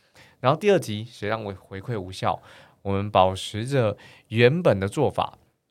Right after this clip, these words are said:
啊，就是跟大家聊聊我们三个题目各自的看法，然后讲出自己过去的经历或我们看到的案例。好，这是，呃，这一次关于回馈 Extra 系列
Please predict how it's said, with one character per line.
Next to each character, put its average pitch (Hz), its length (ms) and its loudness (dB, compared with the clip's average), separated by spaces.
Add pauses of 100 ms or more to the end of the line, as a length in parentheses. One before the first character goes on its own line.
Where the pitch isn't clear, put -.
(240)
啊， 92 160 -12
就 101 140 -10
是 101 160 -8
跟 104 120 -6
大 104 60 -2
家 104 100 2
聊 90 200 -2
聊 87 240 -4
我 85 200 -8
们 82 160 -10
三 113 180 -8
个 113 60 -2
题 87 200 -8
目 98 360 -8
各 113 140 -4
自 101 120 -6
的 92 60 -2
看 101 220 -4
法， - 340 -8
然 85 80 -10
后 92 220 -10
讲 85 200 -8
出 104 300 -8 (440)
自 113 180 -10
己 95 400 -12
过 107 160 -6
去 107 100 -12
的 101 80 -6
经 120 280 -6
历 123 200 -4
或 - 160 -10
我 92 40 -2
们 82 100 -10
看 98 180 -10
到 92 120 -4
的 - 60 -4
案 80 280 -8
例。 78 160 -16 (540)
好， - 300 -18
这 95 160 -16
是， 90 380 -12 (460)
呃， 82 720 -8 (220)
这 104 140 -10
一 98 80 -6
次 - 340 -8 (560)
关 87 200 -8
于 85 100 -8
回 104 260 0
馈 143 260 2 (460)
Extra 101 400 -6
系 104 180 -6
列 92 240 -6